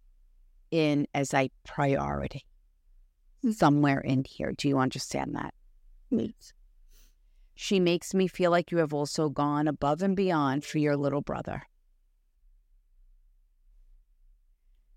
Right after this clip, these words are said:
Speaker 1: She says there are some times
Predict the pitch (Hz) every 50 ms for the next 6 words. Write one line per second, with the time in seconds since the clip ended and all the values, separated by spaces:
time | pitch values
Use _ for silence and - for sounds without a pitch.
0 | - _ - - - - 185 180 - - 170 151 151 147 - - 165 151 151 147
1 | - - - 175 160 175 160 _ - - - - 269 254 226 202 190 180 180 180
2 | 180 180 - - - -